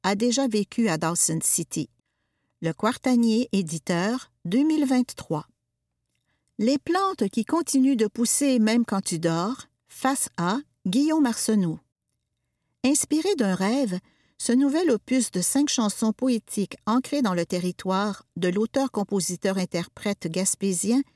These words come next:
évoque la nature, la mer, la forêt sur des sonorités folk organiques. Il y a une belle délicatesse. Dans ce rêve,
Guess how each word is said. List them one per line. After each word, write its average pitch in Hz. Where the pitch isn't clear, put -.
évoque 220
la 180
nature, 254
la 175
mer, 190
la 214
forêt 190
sur 190
des 202
sonorités 240
folk 294
organiques. 220
Il 226
y 220
a 202
une 190
belle 240
délicatesse. 240
Dans 294
ce 294
rêve, 226